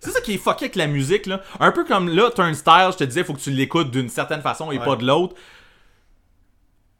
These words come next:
Speaker 1: Autant quand j'ai pesé sur play les premières fois sur l'album d'Octoplot, j'entendais rien de pop,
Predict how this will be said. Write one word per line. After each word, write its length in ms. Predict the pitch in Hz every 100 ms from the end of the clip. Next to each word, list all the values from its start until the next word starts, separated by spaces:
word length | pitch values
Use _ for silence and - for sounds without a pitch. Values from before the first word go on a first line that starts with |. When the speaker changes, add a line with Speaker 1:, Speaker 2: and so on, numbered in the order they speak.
| _
Speaker 1:
Autant 300 | 190 247 302 311 320 320 -
quand 180 | 226 226
j'ai 180 | 165
pesé 300 | 156 220 226
sur 260 | 240 175 -
play 160 | 180 220
les 160 | 180
premières 460 | - 156 160 139 120
fois 360 | - 156 180 185
sur 200 | - 120
l'album 320 | 143 165 185
d'Octoplot, 540 | 131 - 113 143 170 175 _ _
j'entendais 540 | - 139 127 143 143 135
rien 300 | 123 143 185
de 60 | - _
pop, 300 | 156 170 -